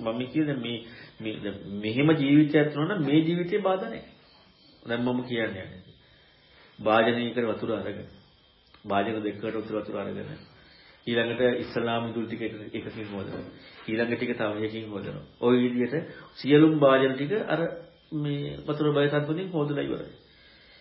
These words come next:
ඒ ටිකෙන් හොදලා ඉවර වෙලා ඊළඟට, අ,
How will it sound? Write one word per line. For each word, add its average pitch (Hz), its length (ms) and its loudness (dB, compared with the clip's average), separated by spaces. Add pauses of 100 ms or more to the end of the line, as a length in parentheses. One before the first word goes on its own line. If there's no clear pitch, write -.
(160)
ඒ 135 120 6
ටිකෙන් 143 260 2
හොදලා 127 340 4
ඉවර 110 180 2
වෙලා - 260 -2 (240)
ඊළඟට, 139 380 2 (600)
අ, - 100 -12